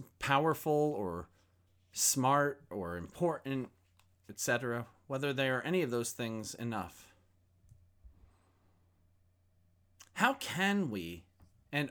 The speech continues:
are we listening to and empowering the dismissed among us and in our community? Do we even know who the dismissed are? Let us,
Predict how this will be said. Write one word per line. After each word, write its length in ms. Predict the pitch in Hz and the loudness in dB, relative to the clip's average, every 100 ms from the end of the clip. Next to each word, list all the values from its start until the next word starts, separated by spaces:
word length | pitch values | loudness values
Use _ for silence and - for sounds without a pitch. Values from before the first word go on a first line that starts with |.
| - | 2
are 280 | 156 185 | 4 6
we 200 | 185 135 | 4 2
listening 680 | 117 123 165 180 160 131 113 | 0 -2 -2 -2 -2 -2 -2
to 240 | - 127 113 | -2 -2 -2
and 140 | 120 | -2
empowering 1000 | 147 139 - 170 185 190 131 110 104 101 | -2 -4 -6 0 0 2 0 -2 -4 -4
the 80 | 123 | -8
dismissed 800 | 131 170 - - 170 180 - - | -8 -4 -2 -2 -2 -4 -4 -4
among 340 | 107 98 90 | -4 -4 -6
us 380 | 85 82 - - _ _ _ _ _ _ _ _ _ _ _ _ _ - | -10 -12 -14 -16 _ _ _ _ _ _ _ _ _ _ _ _ _ -6
and 180 | 151 | -4
in 100 | 175 | 0
our 100 | 165 | 0
community? 520 | 151 135 151 190 147 123 | -2 -2 0 0 0 -2
Do 120 | 165 | -2
we 120 | 220 | -2
even 200 | 214 190 | 0 0
know 120 | 180 | 2
who 140 | 165 196 | 2 0
the 100 | 165 | -2
dismissed 640 | 135 127 - 151 127 - | -4 -4 -4 -4 -6 -8
are? 420 | - 170 180 - - _ _ _ _ _ _ _ _ _ _ _ _ - - _ - _ _ _ _ _ _ _ _ _ _ _ _ _ _ _ _ _ _ _ _ _ _ _ - - _ _ _ - | -6 -6 -6 -10 -18 _ _ _ _ _ _ _ _ _ _ _ _ -20 -20 _ -20 _ _ _ _ _ _ _ _ _ _ _ _ _ _ _ _ _ _ _ _ _ _ _ -20 -20 _ _ _ -8
Let 200 | 180 190 | -2 2
us, 600 | 143 101 - - - | 2 0 -6 -8 -10